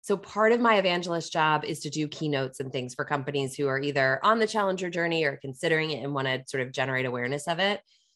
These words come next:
And those are opportunities where I, I absolutely feel that, that skill coming back, where you're public speaking, you're putting yourself out there. It, it's a little bit different 'cause I'm not acting anymore, but I love the sense that you're putting yourself up on a, a very public platform.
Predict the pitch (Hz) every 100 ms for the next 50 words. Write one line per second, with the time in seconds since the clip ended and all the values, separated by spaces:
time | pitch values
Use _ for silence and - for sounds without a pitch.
0 | _ - 185 185 165 165 180 208 202 156
1 | 165 160 - 156 151 147 143 147 143 139
2 | 135 143 _ 175 - 190 202 208 - 214
3 | 208 233 285 277 277 - 220 190 165 -
4 | 165 - - - 165 - 160 151 147 135
5 | 127 - 147 147 147 220 220 214 - 190
6 | - 185 175 151 143 196 208 196 185 190
7 | 175 165 156 151 151 143 139 - - _
8 | _ - 160 - 208 196 190 233 262 247
9 | 220 214 202 190 175 170 160 151 - 120
10 | 151 190 240 233 240 247 247 247 247 247
11 | 180 160 156 165 180 175 170 170 160 -
12 | 156 156 180 156 151 143 143 147 143 143
13 | 139 - 147 - - 151 156 147 143 135
14 | - - - - -